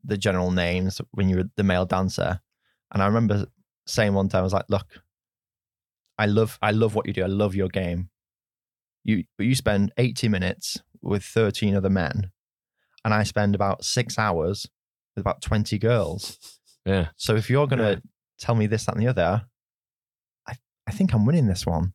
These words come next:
Speaker 2: Yeah. <laughs>
Speaker 1: And it, and it was, yeah, it, it was tough to begin with, but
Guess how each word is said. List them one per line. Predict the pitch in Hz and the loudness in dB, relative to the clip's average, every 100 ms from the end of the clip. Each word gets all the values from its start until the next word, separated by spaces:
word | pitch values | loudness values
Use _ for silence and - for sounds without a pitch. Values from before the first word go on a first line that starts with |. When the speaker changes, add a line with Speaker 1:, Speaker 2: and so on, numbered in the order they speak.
| - | -6
Speaker 2:
Yeah. | - 117 98 104 - - | 0 4 4 2 0 0
<laughs> | - - - - 262 - - - 226 220 - | -2 -2 -8 0 0 0 -14 -2 0 0 0
Speaker 1:
And | 240 123 240 | 0 2 2
it, | - 247 220 | 0 -2 0
and | 127 127 | 0 0
it | 123 | 2
was, | 127 123 - - - 180 | 0 0 -4 -8 -6 0
yeah, | 185 90 - | 2 2 -2
it, | 185 - 196 | -2 0 -2
it | |
was | 180 | -2
tough | - 220 - | 0 -2 0
to | 175 | 0
begin | 135 135 | 0 2
with, | 160 160 - | 2 0 0
but | 131 | 0